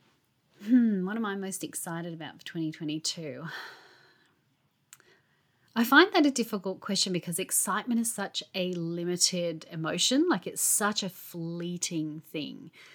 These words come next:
So let me th-, let me rephrase it in my own brain to,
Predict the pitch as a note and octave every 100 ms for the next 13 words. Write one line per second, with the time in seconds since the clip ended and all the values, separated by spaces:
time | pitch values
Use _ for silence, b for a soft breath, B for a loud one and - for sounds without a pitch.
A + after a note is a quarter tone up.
0 | B - - F3 E3 D3+ A2 G3 G3 G3
1 | - - G#3+ A3 G#3 F3+ - F#3 F3 -
2 | E3+ D#3+ E3+ E3 D#3 D#3 D#3 D#3+ D3 D3+
3 | D3+ F#3 C4 C4+ B3 - E3 D#3 D3+ D3+
4 | D3+ D3+